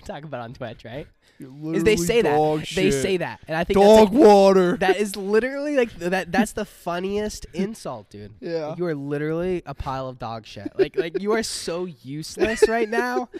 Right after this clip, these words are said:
Speaker 2: <laughs>
Speaker 1: Is you're literally as pile, uh, you're literally as useless as dog water. And I just think that's hilarious, dude. The whole, like, Twitch culture is just so
Speaker 2: Yeah.
Speaker 1: interesting.
Speaker 2: I guess I do. I, I think I,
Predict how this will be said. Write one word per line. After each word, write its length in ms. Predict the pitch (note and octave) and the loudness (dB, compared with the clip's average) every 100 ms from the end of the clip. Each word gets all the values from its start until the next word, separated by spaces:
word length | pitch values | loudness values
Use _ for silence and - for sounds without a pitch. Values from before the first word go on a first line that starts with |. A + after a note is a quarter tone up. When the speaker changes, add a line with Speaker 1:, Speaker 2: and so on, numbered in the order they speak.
| - | -20
Speaker 2:
<laughs> 180 | - - | -16 -10
Speaker 1:
Is 180 | F3 | -8
you're 140 | F3 F3 | -6 -6
literally 280 | E3+ F3 F3+ | -6 -6 -6
as 60 | |
pile, 380 | F3+ D#3+ D#3+ D3+ _ D3+ | -6 -4 -4 -8 _ -10
uh, 60 | E3 | -10
you're 240 | D3+ D3+ D#3 | -10 -14 -14
literally 480 | E3 G3 F#3+ F3+ | -8 -6 -6 -6
as 160 | D#3 C#3 | -8 -8
useless 400 | D3 D3 - B2 | -8 -8 -10 -12
as 160 | B2 A#2 | -12 -10
dog 320 | A#2+ A#2+ G#2+ | -8 -8 -8
water. 400 | G2+ G2+ G#2 - _ _ _ _ _ _ _ _ _ _ | -12 -12 -16 -20 _ _ _ _ _ _ _ _ _ _
And 100 | D#3+ | -4
I 80 | E3+ | -4
just 180 | E3 E3+ | -6 -8
think 180 | E3 | -8
that's 240 | C#3+ C3+ - | -8 -10 -10
hilarious, 380 | B2+ B2 B2+ A#2 | -12 -10 -10 -12
dude. 120 | C3+ | -12
The 60 | D#3+ | -6
whole, 240 | G#3 A3+ | -4 -4
like, 180 | G3+ D3+ | -4 -8
Twitch 320 | - E3 - | -10 -12 -12
culture 400 | - C#3 C#3+ F3+ | -12 -12 -10 -8
is 200 | E3 B2+ | -8 -10
just 320 | A#2+ A2 - | -12 -14 -14
so 420 | - D3 E3 E3+ D#3+ | -14 -12 -8 -6 -6
Speaker 2:
Yeah. 140 | C3 | -6
Speaker 1:
interesting. 360 | B2 B2 G2+ G3 | -8 -10 -10 -8
Speaker 2:
I 80 | |
guess 200 | - D#4+ | -6 -6
I 100 | F4+ | -6
do. 340 | G#3+ G3+ G#3 F3+ | -8 -8 -8 -8
I, 200 | F#3 F#3+ - | -8 -8 -10
I 80 | G3+ | -10
think 260 | A3+ - | -10 -8
I, 280 | C4 G3+ E3 | -4 -4 -6